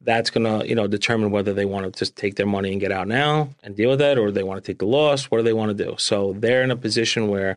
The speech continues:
they really gotta figure out, you know, where they think the market's gonna go and how, you know, vulnerable are they, where it's not about really today, but a year from now or two years from now, if they have to go through a lengthy foreclosure. So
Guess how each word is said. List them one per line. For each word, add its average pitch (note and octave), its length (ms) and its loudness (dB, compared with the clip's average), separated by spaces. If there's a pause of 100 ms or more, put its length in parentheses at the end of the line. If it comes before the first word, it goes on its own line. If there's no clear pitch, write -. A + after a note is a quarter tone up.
they A#2+ 180 4
really A#2+ 260 4
gotta A2 180 2
figure A2 340 0
out, G#2+ 220 -2
you A2 60 -2
know, G2+ 120 0
where G2+ 240 2
they G#2+ 120 0
think G#2 240 -4
the G#2+ 80 -2
market's G#2 360 -2
gonna G#2 120 0
go G2+ 220 0
and F#2+ 80 -4
how, G#2 360 -2
you A2 100 0
know, G2+ 120 -2
vulnerable G#2 440 0
are F#2+ 180 -4
they, G2 260 -6 (400)
where A2 120 0
it's - 120 -4
not A#2+ 160 2
about A2 380 0
really A2+ 220 0
today, A2 500 2
but G#2+ 260 -6 (100)
a G#2+ 60 -4
year B2+ 240 4
from A2+ 80 2
now F#2+ 240 -4
or F#2 60 -2
two C3+ 220 0
years A2+ 160 2
from G#2 120 -2
now, F#2+ 180 -2
if F#2+ 100 -8
they G2+ 80 2
have G2+ 80 -4
to G#2 80 -6
go G2+ 100 0
through G2+ 180 -2
a - 20 -2
lengthy G#2 280 -6
foreclosure. G2+ 480 -4 (720)
So G2+ 400 0